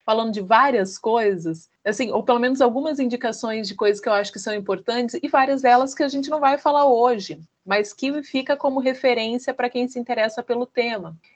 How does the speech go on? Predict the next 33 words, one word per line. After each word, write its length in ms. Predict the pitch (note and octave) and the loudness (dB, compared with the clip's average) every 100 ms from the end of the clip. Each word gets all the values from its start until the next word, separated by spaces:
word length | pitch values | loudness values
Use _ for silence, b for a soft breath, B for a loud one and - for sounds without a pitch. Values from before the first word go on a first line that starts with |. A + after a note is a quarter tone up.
| b | b
Então, 520 | A3+ A3+ C4 B3+ B3+ | -8 0 2 4 2
primeira 380 | B3+ C4 B3+ B3+ | 0 0 0 0
coisa, 340 | B3+ A#3+ A#3 | 2 0 0
nós 220 | A#3 A#3+ | -2 -2
entendemos 720 | B3 B3 B3+ A3+ B3 C4+ B3+ - | -2 -2 -2 2 2 0 -4 0
qual, 340 | C4 A#3+ - | 6 6 4
quem 200 | - C#4+ | -2 -6
tem 100 | C#4+ | -4
atribuição 880 | C4 B3 A3 A#3 - B3 A#3+ A#3 A3+ | -4 -4 -6 -8 -4 0 0 -2 -6
do 100 | A#3 | -8
ponto 200 | A#3 A3 | -8 -10
de 60 | |
vista 200 | G#3+ G3 | -10 -12
federativo, 960 | G#3+ A3 G#3+ G#3+ G#3 - A#3 A3+ G#3 G#3 | -10 -6 -2 -2 -4 -8 -6 -6 -6 -10
quem 180 | G3+ A#3 | -8 -10
que 120 | - | -8
pode 260 | - G#3+ A3 | -4 -2 -2
organizar 840 | G#3 G#3+ G#3+ F3+ F#3+ G#3+ A3+ A3 b b b | -4 -4 -6 -4 2 2 2 -2 b b b
segurança 540 | - G3 G3+ G3+ F#3 | -4 0 0 -2 -6
pública, 440 | - A#3+ A#3+ G#3+ _ | -6 -4 -4 -6 _
quem 200 | A#3 A3+ | -6 -6
pode 380 | - G#3+ G#3+ F#3+ | 0 4 4 4
barra 300 | F3 F#3 F#3 | 4 4 2
deve, 480 | E3 G#3+ A3+ E3 E3+ | 2 2 2 0 -2
né, 180 | F#3 | -2
pensando 380 | F#3+ F#3 F#3 F#3 | -2 -6 -6 -8
que 80 | F#3+ | -6
é 40 | |
uma 60 | F#3 | -6
atribuição 560 | F#3 F#3+ F3 F3 F#3+ F3+ | -6 -4 -4 -4 -4 -8
fundamental 800 | F#3+ F#3 F3+ E3 E3 G3+ G#3+ G3 | -6 -6 -6 -6 0 2 4 0
do 140 | F3+ | -2
Estado, 720 | E3 - G#3+ G#3+ G#3+ G3 A3 | -6 -6 -2 0 0 -2 -8